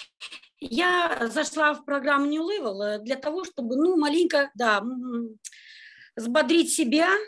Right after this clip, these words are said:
чтобы маленько объем увеличить. И мне, в принципе, первые, первые, прям к-, этот период, э, я дошла до девяти процентов, то есть шестьсот баллов я сделала легко. Конечно, мое желание было выйти до вот этой всей ситуации на тысячу.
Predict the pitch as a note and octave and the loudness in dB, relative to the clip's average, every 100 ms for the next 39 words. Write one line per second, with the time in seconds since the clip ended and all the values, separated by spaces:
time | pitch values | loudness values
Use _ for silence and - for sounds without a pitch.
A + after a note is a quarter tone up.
0 | _ _ - - - - C#4 C#4 C#4+ C4+ | _ _ -20 -20 -18 -8 -4 0 0 0
1 | C#4 B3 E4+ G4 D#4+ C#4+ D4 B3+ C#4 - | -2 0 0 -2 -4 -4 -6 -6 -8 -10
2 | - - - - - D4 E4 E4+ D#4+ F4+ | -16 -20 -20 -18 -6 0 0 0 0 0
3 | D4+ A#3 C#4 D4+ D4+ C#4 C#4 C#4 B3 A#3+ | -2 -4 -2 2 2 2 2 2 2 0
4 | A3+ _ _ - C#4 B3 A3+ G#3+ G#3 G#3+ | -6 _ _ -2 2 2 2 2 2 -2
5 | G#3 C#4 - - C4 A#3+ A#3 - - B3+ | -8 -16 -14 -4 0 0 -2 -8 -6 -2
6 | B3 A#3 A3 - C#4 E4+ G4 C4 A3 G#3+ | -2 -4 -6 -2 2 4 2 0 -4 -4
7 | G#3 G3+ - A#3+ B3 A#3+ A#3 B3 G#3+ F#3+ | -4 -8 -2 0 2 2 0 2 0 0
8 | A3+ G#3 G3 _ - - A3+ A#3+ B3+ A#3+ | -4 -4 -8 _ -20 -8 -4 -2 0 0
9 | A#3+ G4+ G#4 D#4 C#4 C4 - B3 D4 A#3 | 0 2 2 0 -2 -2 -4 -4 -4 0
10 | F#4 C4+ G#3+ D#4 - C4 B3+ A#3+ A#3+ - | 0 2 2 2 2 -2 0 -2 -2 -6
11 | - F#3+ D#3+ _ _ - - - - - | -8 -6 -6 _ _ -20 -20 -18 -20 -16
12 | - C4 E4+ F4 D4+ D4+ C#4 D4 C#4+ C4+ | -4 2 2 4 2 2 2 4 4 2
13 | A#3 C#4 B3+ A3 C4 A#3 B3+ G#3 B3 A3+ | 2 0 0 -2 -4 -6 -6 -4 -2 -2
14 | A3+ A#3 A#3 B3+ A#3 A#3 B3 A#3 - B3 | -2 -4 -4 -4 -6 -2 0 0 -2 -2
15 | C4 F4 G4 D4+ - - C#4 C#4 | -2 0 -2 -2 -2 -2 -2 -4